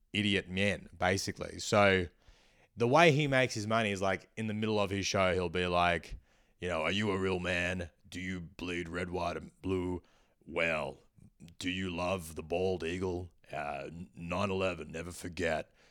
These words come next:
To help you never forget, here is some, uh, semen from a lizard that I ingest into my penis every day, and it helps me with my short-term and long-term memory.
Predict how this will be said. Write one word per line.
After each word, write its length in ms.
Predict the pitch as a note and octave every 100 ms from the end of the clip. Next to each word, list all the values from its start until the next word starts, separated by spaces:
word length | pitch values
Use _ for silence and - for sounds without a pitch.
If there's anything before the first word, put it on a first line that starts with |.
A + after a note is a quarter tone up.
| -
To 80 | -
help 200 | G2 F#2
you 60 |
never 200 | F2+ E2
forget, 480 | - F#2 D#2 D#2 E2 -
here 460 | G#2 G#2 G2+ F#2+ -
is 240 | F#2 E2+
some, 440 | - F2 E2 D#2 D2+ _ _ _ -
uh, 260 | D#2+ D#2+ D2 - - - - _ _ -
semen 640 | - - G#2 G#2 G2 F#2 F2+
from 600 | - F#2+ F#2 F2 E2+ D#2+ _ _ -
a 80 |
lizard 680 | E2+ F#2+ G#2+ F2 D#2+ D#2+ - -
that 180 | E2 F2
I 400 | E2+ G2 G2 F#2
ingest 800 | D#2+ F#2 F2+ E2 F2+ - - - - _ _ _ _ _ -
into 320 | G#2 G#2 -
my 560 | F#2 F2+ F2 E2+ D#2+ D2 _ _ _ _ _ -
penis 400 | G2+ F#2 F2 D2+
every 300 | F2 F2 F2+
day, 480 | F2 F2+ E2 D#2+ -
and 180 | F#2 F#2
it 180 | F2 C#2
helps 380 | - F2+ - F#2
me 260 | F#2 F2+
with 200 | E2 F2
my 340 | F2+ E2+ E2 E2
short-term 640 | - - F2+ E2 - F2+ F2
and 140 | F#2
long-term 540 | F2+ F2 F2 F#2 F2 E2
memory. 460 | E2+ E2 D#2 -